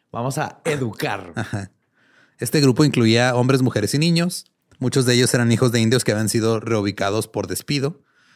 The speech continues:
Speaker 2: Se mudaron a la casa del viejo alcaide, la casa del que estaba a cargo de la prisión.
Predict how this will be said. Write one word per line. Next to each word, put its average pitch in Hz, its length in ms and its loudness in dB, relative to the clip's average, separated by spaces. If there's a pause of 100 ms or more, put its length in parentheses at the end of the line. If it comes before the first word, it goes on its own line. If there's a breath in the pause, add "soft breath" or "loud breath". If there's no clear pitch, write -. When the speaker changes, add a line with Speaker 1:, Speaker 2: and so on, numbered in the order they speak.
(160 soft breath)
Speaker 2:
Se - 160 -8
mudaron 107 340 2
a 123 60 2
la 110 160 0
casa 110 240 0
del 110 140 0
viejo 113 400 0
alcaide, 143 580 -2
la 131 80 -2
casa 131 300 -4
del 104 260 -2
que - 80 -16
estaba 107 540 -4
a 92 180 -12
cargo 107 240 -6
de 127 60 -2
la 113 80 -6
prisión. 214 500 -4